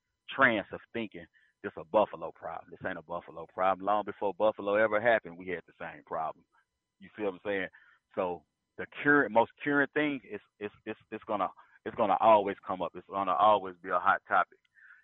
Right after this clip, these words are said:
It's gonna always be a hot topic. So that came up a whole lot,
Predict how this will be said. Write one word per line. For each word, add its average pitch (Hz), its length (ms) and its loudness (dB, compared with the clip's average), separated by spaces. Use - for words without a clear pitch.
It's 98 120 -18
gonna 95 180 -4
always 92 340 2
be 95 60 -4
a 87 60 -2
hot 85 280 -4
topic. 80 360 -12
So 82 180 -20
that 123 200 0
came 107 240 -4
up 95 120 -6
a 85 80 -4
whole 90 260 -2
lot, 80 160 -6